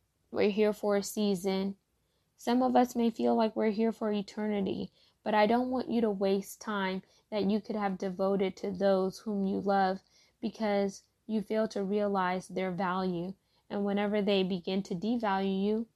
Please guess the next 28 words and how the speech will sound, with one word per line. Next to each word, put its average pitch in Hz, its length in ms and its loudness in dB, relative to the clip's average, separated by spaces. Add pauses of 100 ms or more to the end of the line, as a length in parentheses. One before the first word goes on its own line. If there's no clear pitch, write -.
(120)
ask 233 260 -4
yourself, 196 460 -6
"Did 202 160 -2
I 196 100 0
value 214 460 0
them 285 340 -4 (120)
or 214 120 -2
did 196 180 -4
I 180 120 0
devalue 190 640 -2
them?" 175 240 -2 (560)
So 220 220 2
my 208 140 2
question 254 420 -4
still 214 280 -2
stands. 190 760 -2 (600)
Are 220 140 8
you 220 220 4
building 214 520 0
your 196 180 4
own 196 260 2
home 254 500 0 (160)
or 196 260 0
are 202 120 0
you 196 180 0
building 185 440 -4
someone 196 360 -4
else's? 185 640 -6